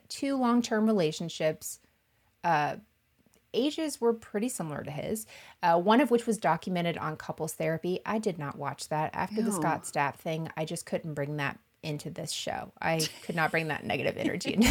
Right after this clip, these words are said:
Speaker 1: this <laughs> episode.
Speaker 2: Stop.
Speaker 1: And so
Speaker 2: Stop. Scott, stop.
Speaker 1: <laughs>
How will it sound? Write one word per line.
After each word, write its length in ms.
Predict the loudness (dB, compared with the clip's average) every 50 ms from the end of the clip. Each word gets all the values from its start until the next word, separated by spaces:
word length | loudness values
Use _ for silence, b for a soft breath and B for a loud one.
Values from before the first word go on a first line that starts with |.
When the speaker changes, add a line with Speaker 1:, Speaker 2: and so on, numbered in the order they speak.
| 8
Speaker 1:
this 240 | 8 8 8 6 6
<laughs> 60 | 4 4
episode. 640 | 2 0 -2 -2 0 0 -2 -2 -2 -2 -4 -4 -4 -6 -8 -8 -8 -8 _ -12 -8
Speaker 2:
Stop. 720 | -8 -8 -8 -8 -10 -12 _ -4 -2 0 0 0 0 -2 B B B B B B B B B -2 0 2
Speaker 1:
And 160 | 4 6 6
so 300 | 8 10 10 10 8 6
Speaker 2:
Stop. 20 | 6
Scott, 840 | 4 6 6 6 8 8 10 10 10 10 8 8 8 8 8 6 0 -6
stop. 280 | -8 -6 -2 -2
Speaker 1:
<laughs> 20 | -2